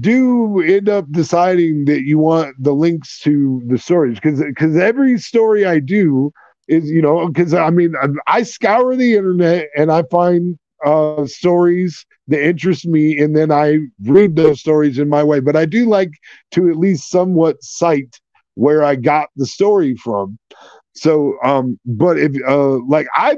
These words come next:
think, I think it would be beneficial to the listening audience if they wanted to. I think it would be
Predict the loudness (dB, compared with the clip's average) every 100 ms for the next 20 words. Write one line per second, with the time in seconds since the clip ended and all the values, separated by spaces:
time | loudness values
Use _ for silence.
0 | 0 0 0 -4 -2 0 0 0 0 2
1 | 2 0 0 0 -2 -2 -4 -2 -8 -4
2 | -2 2 0 -2 -2 0 2 2 2 0
3 | 0 -4 -14 -20 -20 -10 -4 -2 0 0
4 | 2 0 2 -2 -2 0 0 0 0 -2
5 | -2 -2 0 -2